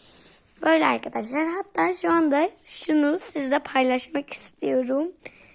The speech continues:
Bir dakika, nerede? Arkadaşlar bakar mısınız? Bir dakika yakınlaştırayım. Arkadaşlar marul koymuştum. Marul yiyor.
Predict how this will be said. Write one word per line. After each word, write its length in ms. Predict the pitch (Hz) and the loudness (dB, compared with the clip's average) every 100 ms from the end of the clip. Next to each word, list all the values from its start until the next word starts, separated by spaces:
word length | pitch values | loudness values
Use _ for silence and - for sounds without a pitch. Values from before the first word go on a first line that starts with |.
| _ - | _ -6
Bir 120 | 269 | 0
dakika, 340 | 285 277 302 | 0 2 0
nerede? 640 | 294 320 320 320 294 330 381 - _ _ _ - _ - - _ | 2 4 4 2 0 -2 -2 -10 _ _ _ -20 _ -20 -20 _
Arkadaşlar 600 | 339 - 381 381 359 320 | -2 4 4 4 4 4
bakar 320 | 311 311 392 | 4 4 2
mısınız? 680 | 370 330 - 277 269 262 269 | 2 2 0 0 -2 -4 -6
Bir 100 | 254 | -4
dakika 300 | 262 247 269 | -4 -4 -4
yakınlaştırayım. 1300 | 269 262 285 277 262 262 - - 262 247 233 254 311 _ _ _ _ _ _ _ _ _ _ _ _ _ 220 _ _ 269 262 _ _ _ _ _ _ _ _ _ _ _ _ - | -4 -4 -4 -2 -2 -4 -10 -8 -6 -4 -4 -4 -6 _ _ _ _ _ _ _ _ _ _ _ _ _ _ _ _ _ _ _ _ _ _ _ _ _ _ _ _ _ _ -8
Arkadaşlar 480 | 294 349 359 349 | 0 2 4 2
marul 460 | 294 262 269 285 311 | 2 2 2 0 -2
koymuştum. 680 | - 320 269 240 - - 285 | 0 0 0 -4 -8 -6 -4
Marul 420 | 262 262 269 262 | -2 -2 -2 -4
yiyor. 400 | 233 220 226 | -4 -2 -4